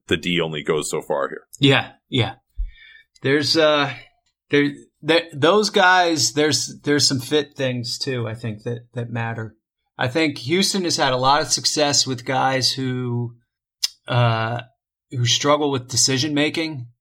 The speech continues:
Speaker 2: and they're able to plug 'em in because Harden's gonna make every decision, so that their only decision is shoot the ball after I catch it. And, and some of those guys,
Speaker 1: On an
Speaker 2: like
Speaker 1: unrelated note, they signed Ben McLemore this season.
Speaker 2: Well, and,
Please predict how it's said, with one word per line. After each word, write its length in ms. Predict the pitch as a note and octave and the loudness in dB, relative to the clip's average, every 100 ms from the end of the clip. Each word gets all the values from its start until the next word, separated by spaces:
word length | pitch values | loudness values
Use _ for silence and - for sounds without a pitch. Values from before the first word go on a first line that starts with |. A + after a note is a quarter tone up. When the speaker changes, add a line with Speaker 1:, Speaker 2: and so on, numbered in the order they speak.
| _ _ _ - | _ _ _ -6
Speaker 2:
and 600 | C3 C3 B2+ B2 B2 A#2 | -2 0 0 0 -2 -6
they're 240 | B2 C#3 D3+ | 0 2 4
able 200 | D3 C#3+ | 2 0
to 140 | B2 | -2
plug 200 | C3+ C#3 | 0 0
'em 140 | C#3 C3+ | 0 0
in 340 | C#3+ C#3+ C3 | 0 0 -2
because 600 | B2+ A#2+ C3+ B2 A#2 - _ | -6 -2 0 0 -2 -8 _
Harden's 400 | A#2 B2+ C#3 C#3+ | 0 2 4 0
gonna 160 | D#3 C3+ | 0 0
make 180 | B2+ C3 | 0 0
every 220 | B2+ B2+ | -2 -2
decision, 640 | B2 - C3 B2 C#3+ B2 - _ _ _ | 0 0 2 0 -2 -4 -14 _ _ _
so 160 | - C#3+ | -6 -2
that 160 | B2+ B2 | 0 2
their 200 | C3 C#3+ | 2 4
only 240 | C#3+ C#3 | 2 0
decision 540 | B2+ B2 C#3+ C3 C#3+ B2+ | 0 2 2 2 -2 -2
is 440 | B2 A#2 - - - - | -2 -2 -2 -6 -20 -6
shoot 280 | - C#3+ C#3+ | -2 0 0
the 60 | |
ball 260 | B2+ C3 B2 | 2 4 4
after 280 | A#2+ B2 A#2+ | 2 0 -2
I 60 | |
catch 320 | A#2 B2 A#2+ | 0 -2 -2
it. 160 | D3+ - _ _ _ _ B2+ | -6 -10 _ _ _ _ -4
And, 260 | B2 A#2+ - | -2 -4 -6
and 160 | B2 A#2+ | -6 -2
some 180 | A#2+ D3+ | 0 0
of 60 | |
those 160 | C#3+ C3+ | 0 0
guys, 200 | B2+ C#3 | 2 2
Speaker 1:
On 60 | B2 | 4
an 60 | |
Speaker 2:
like 80 | C3 | 2
Speaker 1:
unrelated 500 | D3+ C#3 C3 B2+ A2 | 2 2 2 2 0
note, 300 | A#2+ A#2 - | -2 -2 -4
they 160 | F#2+ F2+ | -6 -6
signed 380 | - G#2+ F2+ | -4 -6 -6
Ben 180 | G2+ F#2+ | -8 -10
McLemore 560 | F2 F2 - D2+ C#2 C2+ | -10 -12 -14 -20 -20 -20
this 140 | C#2 | -20
season. 180 | - - | -20 -4
Speaker 2:
Well, 320 | B2+ A#2+ A#2+ A#2+ | 0 2 0 -2
and, 280 | B2+ A#2 | -2 -2